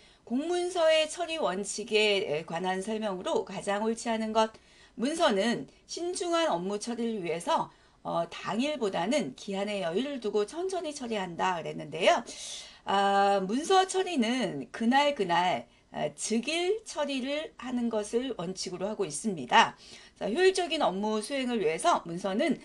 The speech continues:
그날로 처리한다라는 것이 맞습니다. 일 번이 틀렸고요. 어, 문서는 전자문서, 문서 시스템으로 전자적으로 처리한다. 이 전자 처리의 원칙입니다.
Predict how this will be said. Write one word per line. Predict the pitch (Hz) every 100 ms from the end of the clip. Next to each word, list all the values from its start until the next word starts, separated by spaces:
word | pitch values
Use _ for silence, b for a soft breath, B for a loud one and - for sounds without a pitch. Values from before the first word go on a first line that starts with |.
| B
그날로 | - 165 165 294 330
처리한다라는 | 330 330 302 302 247 262 269 - - 165 175
것이 | 165 160 156
맞습니다. | 165 - 214 82 - 131 - B B B B
일 | 196 202
번이 | 208 202
틀렸고요. | 262 269 202 - 311 339 B B B
어, | 180
문서는 | 185 247 330 370 349 339
전자문서, | 254 180 190 330 311 294 269 277 269 -
문서 | 180 208 240 247 240
시스템으로 | 240 302 - 262 190 208 208
전자적으로 | 151 156 339 302 277 226
처리한다. | 220 247 214 180 226 233 B B
이 | -
전자 | 214 170 196 320 381
처리의 | 349 269 190
원칙입니다. | 135 151 - 139 - - -